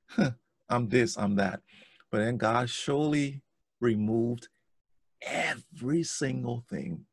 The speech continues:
every single money, house, car,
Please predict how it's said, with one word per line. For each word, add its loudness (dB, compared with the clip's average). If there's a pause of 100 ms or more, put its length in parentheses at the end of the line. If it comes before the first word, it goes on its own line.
(180)
every -2
single -6
money, 0 (260)
house, 4 (280)
car, 6